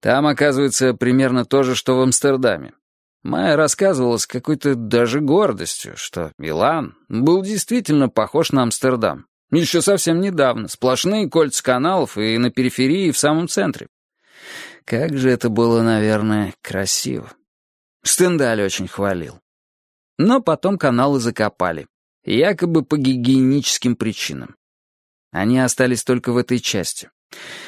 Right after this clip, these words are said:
Вода, конечно, гнилая. А в прежние времена тут полоскали белье прачки. В закоулках тут еще до сих пор есть старинные дома.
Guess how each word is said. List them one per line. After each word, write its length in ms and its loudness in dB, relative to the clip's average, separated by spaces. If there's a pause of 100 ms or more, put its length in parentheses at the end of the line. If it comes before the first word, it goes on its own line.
(140)
Вода, 300 2
конечно, 460 2
гнилая. 600 2 (680)
А 260 2
в 100 -10
прежние 380 4
времена 440 2
тут 280 -2
полоскали 560 0
белье 380 -2
прачки. 560 -6 (840)
В 140 -4
закоулках 640 2
тут 280 -4
еще 420 2
до 120 0
сих 280 0
пор 340 2
есть 340 0
старинные 600 0
дома. 480 -2